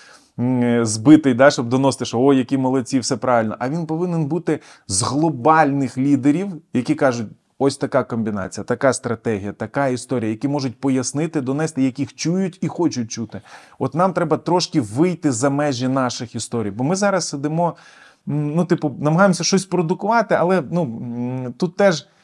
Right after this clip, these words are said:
ми з ними ходили, на жаль, в одні школи.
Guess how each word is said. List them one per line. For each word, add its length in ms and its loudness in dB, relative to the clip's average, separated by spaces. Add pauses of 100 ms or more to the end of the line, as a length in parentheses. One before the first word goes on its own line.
(200)
ми 160 6
з 60 6
ними 220 6
ходили, 400 2
на 140 0
жаль, 220 2
в 60 -4
одні 220 -2
школи. 420 -8